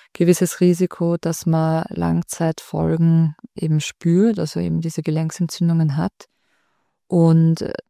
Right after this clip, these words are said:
da würde ich auch gleich eben zu den Therapieempfehlungen kommen. Also was kann man tun, wenn man dann eine Infektion bekommen hat? Da sagt man eigentlich zu-, zunächst sollte man einfach zum Beispiel Paracetamol regelmäßig einnehmen oder sogenannte nichtstero-,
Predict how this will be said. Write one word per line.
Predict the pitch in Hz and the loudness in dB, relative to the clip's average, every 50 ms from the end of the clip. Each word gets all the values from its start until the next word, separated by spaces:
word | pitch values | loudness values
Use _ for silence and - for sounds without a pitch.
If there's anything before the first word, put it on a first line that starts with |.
| _ _ | _ _
da | - 165 | -2 0
würde | 160 160 160 | 0 0 -2
ich | 156 - | -2 -4
auch | 160 - | -6 -4
gleich | - 170 160 - - | -4 -4 -6 -4 -6
eben | 160 156 156 | -6 -6 -6
zu | - - | -4 -4
den | 160 156 - | -4 -4 -4
Therapieempfehlungen | - 160 156 160 - - - 180 190 196 202 - - 185 175 185 185 185 180 180 | -6 -6 -6 -6 -8 -6 -2 0 2 2 2 0 0 -2 0 2 2 2 2 0
kommen. | - - - 165 165 175 180 175 | 0 -2 -2 0 0 2 2 0
Also | 160 - - | 0 -2 -6
was | 156 156 - - | -8 -8 -8 -6
kann | - 160 160 | -4 -2 -2
man | 160 156 | -2 -4
tun, | - - - 165 175 185 185 175 | -6 -6 -2 0 2 4 4 4
wenn | 170 165 170 | 2 2 0
man | 175 170 | 0 0
dann | 170 170 175 | 0 0 0
eine | 175 170 175 | 2 2 2
Infektion | 170 170 165 - 175 - - - - 165 165 165 165 156 - _ - - - - _ _ | 0 0 -2 -2 -6 -6 -8 -6 -2 0 2 2 2 0 -2 _ -20 -20 -20 -20 _ _
bekommen | - - - - - 165 165 165 170 175 160 147 | -6 -6 -6 -2 0 2 2 4 4 4 2 0
hat? | 151 165 - _ - - _ _ _ _ _ _ _ _ _ - | 0 -2 -4 _ -14 -20 _ _ _ _ _ _ _ _ _ -2
Da | 175 170 | 0 0
sagt | - - 165 160 - - - | 0 0 -2 -4 -4 -4 -4
man | - 175 170 | -2 -2 -2
eigentlich | 170 165 - - | -2 -4 -6 -8
zu-, | - - 175 170 165 175 - - | -4 -2 0 0 0 0 -2 -4
zunächst | - - 170 165 151 151 160 175 185 - - - | -2 0 2 2 4 2 2 0 -2 -4 -10 -6
sollte | - 165 160 165 - - 170 | -2 0 0 0 0 -2 -2
man | 165 165 165 170 | -2 0 0 -2
einfach | - - 160 160 165 - 180 165 - - | -2 -2 -2 -2 -2 -2 -4 -6 -6 -10
zum | - - 165 | -8 -6 -4
Beispiel | 165 - - - 165 | -4 -4 -6 -8 -10
Paracetamol | - - 160 160 165 165 - - - 165 - - 160 160 156 151 147 156 170 180 190 190 185 175 | -6 -4 -4 -2 -2 -2 -4 -4 -6 -4 -2 0 0 2 2 2 2 2 2 2 2 0 0 0
regelmäßig | 175 170 165 185 180 175 175 175 - - - - - | 0 0 2 0 0 0 0 -2 -4 -6 -8 -6 -4
einnehmen | 160 160 165 175 170 170 170 170 170 170 165 - _ - - - - _ _ _ _ _ _ | -2 0 0 2 2 2 2 2 2 0 0 -2 _ -14 -20 -20 -20 _ _ _ _ _ _
oder | - 170 165 160 160 | -2 0 0 2 0
sogenannte | 156 - - 156 160 160 160 156 160 160 165 165 | 0 -2 -2 0 0 2 2 0 0 0 0 0
nichtstero-, | 165 160 - - - - 160 160 160 160 | 0 -2 -2 -6 -6 -6 -4 -4 -2 -4